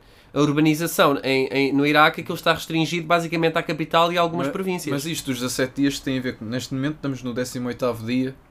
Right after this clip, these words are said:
Speaker 2: da invasão russa à Ucrânia.
Speaker 1: Certo.
Speaker 2: Pronto. E toda a gente, a-, alguns média,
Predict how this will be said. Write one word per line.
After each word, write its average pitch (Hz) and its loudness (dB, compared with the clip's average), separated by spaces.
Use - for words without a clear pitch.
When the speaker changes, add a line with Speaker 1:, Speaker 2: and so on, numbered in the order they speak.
Speaker 2:
da 107 0
invasão 107 -4
russa 113 -12
à 104 -6
Ucrânia. 85 -12
Speaker 1:
Certo. - -6
Speaker 2:
Pronto. - -16
E 113 -2
toda 117 -2
a 120 0
gente, 135 -6
a-, - -10
alguns 110 -2
média, 95 -6